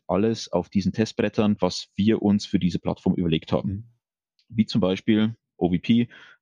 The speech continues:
Speaker 1: ist das Trimming der Mikrofone schon genau genug? Können wir das in irgendeiner Art und Weise mit elektrischen Dummies testen, die wir dann als,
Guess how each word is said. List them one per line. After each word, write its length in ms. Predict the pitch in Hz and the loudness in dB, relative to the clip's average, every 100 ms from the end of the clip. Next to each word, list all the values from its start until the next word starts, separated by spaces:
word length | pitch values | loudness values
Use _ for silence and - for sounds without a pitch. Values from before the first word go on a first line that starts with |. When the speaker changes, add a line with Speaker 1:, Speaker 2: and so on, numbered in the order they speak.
| _ | _
Speaker 1:
ist 220 | 101 - | -8 -2
das 360 | 95 - - - | -2 -2 -8 -4
Trimming 300 | - 110 107 | 0 2 4
der 100 | 98 | 4
Mikrofone 640 | 95 - - 95 98 95 95 | 2 0 0 2 4 2 0
schon 260 | - 90 90 | 0 0 2
genau 280 | 82 85 | 2 0
genug? 520 | 110 123 117 117 - - - - _ - | 2 2 2 -2 -12 -20 -20 -20 _ -2
Können 180 | 107 110 | 0 2
wir 40 | |
das 140 | 101 | 2
in 100 | 90 | 2
irgendeiner 380 | 90 104 90 90 | 2 2 2 2
Art 160 | 92 98 | 0 0
und 100 | 92 | 0
Weise 600 | 82 110 110 107 104 - | 0 0 2 2 2 2
mit 480 | 95 92 - - - | 2 0 -4 -14 -4
elektrischen 480 | 92 95 - 92 98 | 0 0 -2 -2 0
Dummies 400 | 87 120 120 - | 0 2 0 0
testen, 680 | - 113 - 123 117 117 107 | 0 -2 0 2 4 4 2
die 180 | - 98 | 0 0
wir 80 | 92 | 2
dann 320 | 90 98 110 - - - _ _ | 2 2 0 -4 -20 -20 _ _
als, 540 | 90 92 92 - - | 0 0 0 -4 -10